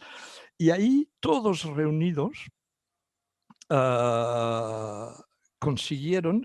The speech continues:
que el min-, el mismo ministro, se llamaba Douste Blazy a la epoc-,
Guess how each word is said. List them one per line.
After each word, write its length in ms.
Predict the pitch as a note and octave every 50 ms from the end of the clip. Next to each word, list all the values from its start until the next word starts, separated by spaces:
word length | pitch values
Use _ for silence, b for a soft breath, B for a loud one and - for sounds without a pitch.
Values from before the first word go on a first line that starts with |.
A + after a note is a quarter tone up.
| -
que 100 | - D#3
el 140 | D#3 D3+ C#3+
min-, 420 | C#3+ D#3 E3 D#3 D#3 D#3 D#3+ D#3+ -
el 160 | D3 C#3 C3+ C3+
mismo 580 | C#3+ D#3+ A3 E4 F4 E4+ - G#3+ E3+ D3 D3
ministro, 760 | C#3 C3 C3 C3 C3 C3+ C3 - - - - A#2+ G#2+ F#2+ - _ b b b b b b b
se 240 | - - - - A2+
llamaba 380 | A2+ A2 A2 A2+ G#2+ G#2+ A2
Douste 460 | G2+ G2 G2 C#3 C#3 - - - B2+ A2+
Blazy 540 | G#2+ A2+ A2+ A#2+ A#2 G#2+ - B2+ A#2 A2
a 40 | G2+
la 80 | G2+ F#2+
epoc-, 380 | F#2 - - G2+ F#2 - -